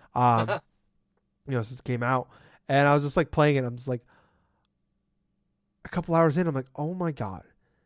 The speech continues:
Speaker 1: I forgot how amazing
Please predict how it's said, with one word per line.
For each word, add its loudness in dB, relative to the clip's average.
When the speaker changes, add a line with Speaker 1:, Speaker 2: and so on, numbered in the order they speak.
Speaker 1:
I -2
forgot -8
how 0
amazing -2